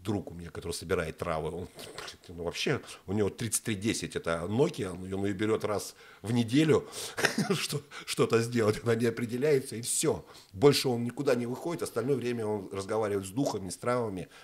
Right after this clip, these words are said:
притом это всё существует, я это понимаю. Раньше тоже смеялся над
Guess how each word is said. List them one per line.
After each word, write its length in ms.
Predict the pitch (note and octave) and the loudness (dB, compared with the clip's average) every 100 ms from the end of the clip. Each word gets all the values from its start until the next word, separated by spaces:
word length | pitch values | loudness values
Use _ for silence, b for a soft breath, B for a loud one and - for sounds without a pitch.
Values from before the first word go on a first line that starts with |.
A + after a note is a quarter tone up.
| B | B
притом 320 | G2 A#2 G2 | -2 0 2
это 180 | F#2+ F2+ | 0 -6
всё 160 | - G2 | -8 -8
существует, 720 | F#2 - G2+ - C3 G2 - | -8 -8 -8 -6 -6 -6 -4
я 100 | F#2 | -4
это 140 | F#2 | -4
понимаю. 520 | - G2+ G#2+ A2 D2+ D2 | -4 -2 -2 -2 -2 -2
Раньше 260 | F2 - | -4 -4
тоже 260 | - G#2+ E2+ | -2 -2 -2
смеялся 460 | - E2+ D#2 - | -8 -6 -6 -6
над 100 | - | -14